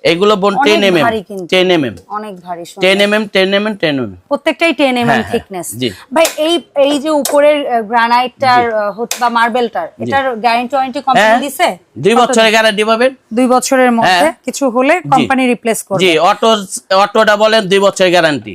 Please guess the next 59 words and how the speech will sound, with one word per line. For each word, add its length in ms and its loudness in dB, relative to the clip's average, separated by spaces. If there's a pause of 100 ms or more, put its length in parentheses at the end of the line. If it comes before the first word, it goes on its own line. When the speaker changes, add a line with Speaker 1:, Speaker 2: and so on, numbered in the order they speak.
(120)
Speaker 2:
আচ্ছা। 280 -2 (160)
Speaker 1:
আপনি 320 -2
যে 160 4 (160)
বডি 260 2
বলেন 280 2
দুই 100 2
বছরের 360 2
গ্যারান্টি। 400 0
Speaker 2:
ওকে। 340 -4 (520)
আসলে 400 2
কি 140 0
এগুলো 280 0
একটু 180 -6 (200)
শৌখিনতার 600 0
Speaker 1:
জি। 60 -8
Speaker 2:
সাথে 260 0
যারা 140 4
একটু 160 -2
মায়া 340 4
করে 220 0
ইউজ 140 -2 (120)
করবেন, 240 2 (720)
দশ 140 2 (140)
পনেরো 280 4
বছর 140 2
Speaker 1:
ভাই, 120 4
Speaker 2:
কিছু 100 2
Speaker 1:
আপনি 200 -2
Speaker 2:
করার 120 4
Speaker 1:
টাকা 220 4
দিয়ে 140 2
Speaker 2:
কিছু 100 0
Speaker 1:
জিনিস 220 2
Speaker 2:
নাই। 80 -6
Speaker 1:
কিনবেন, 360 2
যত্ন 120 4
Speaker 2:
কারণ 140 4 (100)
আমরা 140 2
Speaker 1:
আপনার 60 4
করতে 120 2
Speaker 2:
নরমাল 320 4
Speaker 1:
হবে। 100 -6
Speaker 2:
প্রাইসের 380 2
চুলাই 280 4
তো 120 2
মানুষ 160 0
Speaker 1:
জি। 80 2
Speaker 2:
আট 160 0
দশ 160 2
বছর 160 0
ইউজ 80 2
Speaker 1:
অনেকে 260 2
Speaker 2:
করে। 140 2
Speaker 1:
ভয় 240 4
পায় 160 4
যে 140 0
কাজের 320 0
বুয়ার 280 4
জন্য 200 0